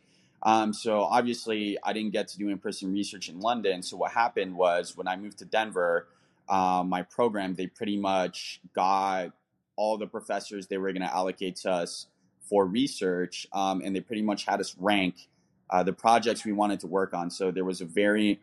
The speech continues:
varying amounts of projects that we would pretty much do in silico. So we would, uh, we could do it remotely, and it would all be computer based.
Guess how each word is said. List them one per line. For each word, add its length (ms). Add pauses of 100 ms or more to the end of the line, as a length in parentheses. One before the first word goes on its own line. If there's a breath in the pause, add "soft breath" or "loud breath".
(260 soft breath)
varying 360
amounts 340
of 120
projects 540
that 140
we 120
would 380
pretty 180
much 260
do 160
in 60
silico. 640
So 140
we 160
would, 200 (180)
uh, 140 (160)
we 100
could 160
do 140
it 100
remotely, 540
and 120
it 80
would 120
all 300
be 160
computer 420
based. 440